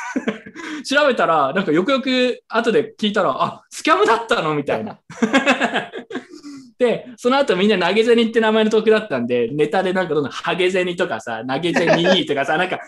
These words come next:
似たような名前のトークを大量に作り始めて送り合ったりしてさ。<laughs> そういうくだらないことやってたんですよ、昔。うん。だからまあそういう初期のね、えー、<laughs> 人が、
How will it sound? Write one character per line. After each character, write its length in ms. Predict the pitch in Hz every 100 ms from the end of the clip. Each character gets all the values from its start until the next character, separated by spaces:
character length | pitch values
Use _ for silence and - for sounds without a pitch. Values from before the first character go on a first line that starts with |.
| -
似 140 | 208 220
た 100 | 277
よ 100 | 269
う 20 |
な 80 | 214
名 100 | 185
前 120 | 196
の 80 | 190
ト 140 | 196
ー 40 |
ク 60 | 196
を 40 |
大 200 | 175 202
量 100 | 208
に 100 | 202
作 140 | 202 220
り 80 | 208
始 160 | 196
め 80 | 180
て 80 | 151
送 200 | 147 214
り 120 | 214
合 20 |
っ 40 | 220 214 - - -
た 60 |
り 100 | 440
し 100 | -
て 80 | 381
さ。 180 | 370 392
<laughs> 1700 | - - _ _ - - - 277 339 330 _ 392 381 320 - _ _
そ 80 | 226
う 40 |
い 20 |
う 20 |
く 140 | 208 226
だ 80 | 254
ら 80 |
な 80 | 277
い 60 | 262
こ 80 | 277
と 80 |
や 60 | 226
っ 20 |
て 80 | -
た 80 | 254
ん 20 |
で 100 | 160
す 80 | 143
よ、 140 | 120
昔。 460 | 135 135 135 120 - _ _
う 40 | 127
ん。 320 | 123 110 - - - _ _ _ _
だ 140 | 151 151
か 0 |
ら 240 | 135 131
ま 100 | 160
あ 40 |
そ 140 | 147 196
う 60 |
い 80 | 185
う 40 | 175
初 220 | - -
期 80 | 151
の 100 | 117
ね、 320 | 143 143 _ _
え 120 | - 143
ー、 20 |
<laughs> 280 | - - -
人 260 | - - -
が、 200 | -